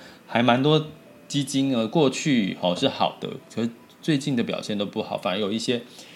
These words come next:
异军突起还不错的一些标的，哦，所以其实呢，建议大家适度的这个，不管是汰弱留强或上下车，应该在未来可能是一个，一个，这，这，至少这去，明，呃，今年年底到明年应该都还是一个，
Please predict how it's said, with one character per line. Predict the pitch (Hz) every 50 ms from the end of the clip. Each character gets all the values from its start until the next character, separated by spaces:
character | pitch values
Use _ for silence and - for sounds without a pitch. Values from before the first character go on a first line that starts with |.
| - - - - -
异 | 180 156
军 | 135 156 156 151
突 | 147 120 113 113
起 | - - - - -
还 | - - 87
不 | - 101
错 | 95 - - - 117 95
的 | 85 82
一 |
些 | 80 - 85
标 | - - 90 78 82 80 -
的， | - - 92 -
哦， | - - 107 -
所 | - 165
以 | 165 - - - - - -
其 | - - 139
实 | 131 - - 127
呢， | 117 120 117 117 117 110 - - - - -
建 | - 147 135
议 |
大 | 131 135 127 123
家 | 120 127 120 120
适 | 120 - - - 135
度 | 120 - 131 113 98
的 | 90 85 80
这 | - 92 90
个， | 85 - 87 90 - - - - - - - - - -
不 | 127
管 | 120 104 90
是 | 101 110
汰 | - - 113
弱 | 113 113 107
留 | 104 95 92
强 | 87 92 87
或 | 92 98
上 | 90 - 107 95
下 | 101 104 92 87
车， | - - - 92 87 92 92 92 - - - - - -
应 | - 156 165
该 | 165 160 156
在 | 156 156 143
未 | 139 143 139 127
来 | 113 92 85 87
可 | 87 - 98
能 | 87 85 82 85
是 | 85 - - 110
一 | 101 90 87
个， | - - - - - 110 110 113 120
一 | 120
个， | 107 113 101 98 95 95 95
这， | - 139 135
这， | 127 - 170 165
至 | - - 175 156
少 | 113 - 85 82 82
这 | - 131 123 120 120 113 113 110 110 107
去， | 104 - - - 170 135
明， | 127 127 120 117 127 139 156 -
呃， | 113 101
今 | - - 156 165 160
年 | 143 113 101 104
年 | 101 98 98 101
底 | 101 90
到 | 82 95 95 92 90 87 87 85
明 | - 101 101 101 107 117
年 | 117 95 85
应 | 90 95
该 | 98 101 95
都 | 92 95 92
还 | - 85 80
是 | - - -
一 | 78 80
个， | - - 50 50 50